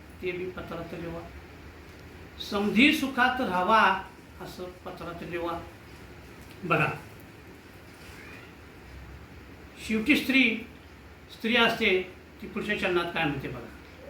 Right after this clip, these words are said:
नारी मुक्तीच्या भरतात सभा,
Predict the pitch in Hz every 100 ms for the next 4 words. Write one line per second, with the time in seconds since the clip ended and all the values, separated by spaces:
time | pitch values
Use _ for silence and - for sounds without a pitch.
0 | - - - - - - - - - -
1 | 180 190 214 214 285 311 285 - - 269
2 | - 262 277 311 196 196 254 254 247 190
3 | 160 -